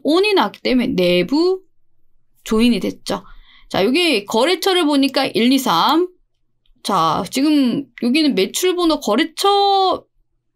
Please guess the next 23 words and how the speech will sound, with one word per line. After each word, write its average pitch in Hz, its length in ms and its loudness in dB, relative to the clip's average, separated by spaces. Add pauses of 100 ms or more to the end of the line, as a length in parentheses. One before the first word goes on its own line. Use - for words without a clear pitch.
(220)
이 269 160 2
매출 240 400 -2
거래처 359 260 -2
이름이 349 380 0
좀 285 120 2
다른데 240 600 0 (240)
일단 285 320 -2
매출 240 480 -2
거래처와 269 840 0 (120)
그다음에 262 400 0
거래처 226 580 -2
번호가 220 560 0
조인이 247 380 0
된 226 160 0
상태네요. 208 720 0 (240)
자, - 200 -2
근데 330 180 2
일, 302 260 0
이, 403 120 0
삼이고 359 500 2
얘는 262 320 0
일, 247 240 2
이, 302 160 0